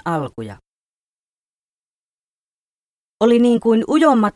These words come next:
juuren alut olisivat uskaltautuneet esiin vasta ensimmäisen esimerkin rohkaisemana.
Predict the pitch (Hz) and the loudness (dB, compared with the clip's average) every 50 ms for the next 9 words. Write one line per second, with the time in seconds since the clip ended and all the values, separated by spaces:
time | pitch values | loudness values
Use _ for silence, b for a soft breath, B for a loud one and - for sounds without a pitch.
0 | - 254 285 285 254 208 185 175 165 - - 190 185 190 190 - - 202 214 214 | -4 -2 0 0 0 0 -2 -4 -4 -4 -4 -4 -4 -6 -8 -6 -6 -4 -4 -4
1 | - 226 220 233 - - - 302 262 - - 208 196 180 - 196 190 190 - 208 | -4 -4 -4 -4 -4 -2 -4 -4 -4 -4 -6 -6 -6 -4 -2 -4 -4 -4 -4 -6
2 | 208 208 - - - 233 220 - 208 190 180 170 202 208 - - - - - 285 | -6 -6 -6 -4 -6 -4 -4 -4 -4 -4 -4 -2 -4 -4 -4 -4 -6 -4 0 2
3 | 294 269 233 233 202 190 190 185 185 165 196 190 202 - 240 233 - 208 180 165 | 2 2 2 0 -2 -2 -2 -2 -4 -4 -4 -6 -4 -2 -2 -2 -2 -2 -2 -2
4 | 160 151 151 - 185 180 190 208 208 175 - - - 135 127 120 120 113 113 110 | -4 -6 -6 -8 -8 -6 -4 -4 -4 -4 -6 -8 -10 -10 -10 -10 -12 -14 -14 -16
5 | 117 | -18